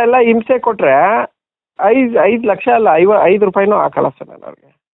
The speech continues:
ಆ ಮಗುಗೂ ಅಷ್ಟೇನೆ, ಅವ್ರ ತಂದೆನೇ ದುಡ್ದು ಕೊಡ್ಲಿ, ಆ? ಅವ್ರ ಸಿನಿಮಾ ಮಾಡಿರೋ ದುಡ್ಡಿಂದನೇ ಕಳ್ಸೋಣ. ನಾಳೆ ದಿನ ಯಾರು ಭಿಕ್ಷೆ ಹಾಕಿದ್ರು ದಾನ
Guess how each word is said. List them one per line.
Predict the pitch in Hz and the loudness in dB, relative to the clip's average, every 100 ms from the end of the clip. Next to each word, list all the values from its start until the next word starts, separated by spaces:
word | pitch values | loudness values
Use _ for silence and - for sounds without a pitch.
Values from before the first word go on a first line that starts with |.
| _ _ _ _ _ _ _ _ _ _ _ _ _ _ - | _ _ _ _ _ _ _ _ _ _ _ _ _ _ -8
ಆ | 202 | -4
ಮಗುಗೂ | 190 196 233 254 240 | -2 0 0 2 0
ಅಷ್ಟೇನೆ, | 185 208 180 | 0 0 0
ಅವ್ರ | 220 208 175 170 | 2 2 0 -2
ತಂದೆನೇ | 185 185 220 220 | -2 0 2 2
ದುಡ್ದು | 202 202 202 220 | 2 2 2 0
ಕೊಡ್ಲಿ, | 165 160 170 151 | -2 0 2 2
ಆ? | - _ - 202 349 330 _ _ _ _ _ _ _ | 0 _ -6 -4 -4 -8 _ _ _ _ _ _ _
ಅವ್ರ | 156 143 | -4 -4
ಸಿನಿಮಾ | 143 - 180 202 202 | -6 -4 -2 0 0
ಮಾಡಿರೋ | 196 190 190 175 | 0 0 0 0
ದುಡ್ಡಿಂದನೇ | 170 185 185 175 180 190 233 - _ - | -2 0 2 2 2 2 0 -2 _ -4
ಕಳ್ಸೋಣ. | 175 190 180 135 151 - _ _ - | -2 0 0 -2 -2 -8 _ _ -8
ನಾಳೆ | 156 165 175 | -2 0 2
ದಿನ | 180 | 2
ಯಾರು | 175 156 165 196 214 196 160 143 | 2 2 2 2 2 4 2 2
ಭಿಕ್ಷೆ | 226 - 214 | -4 -4 -2
ಹಾಕಿದ್ರು | 190 - 185 180 190 | -2 0 0 2 2
ದಾನ | 151 160 | 0 0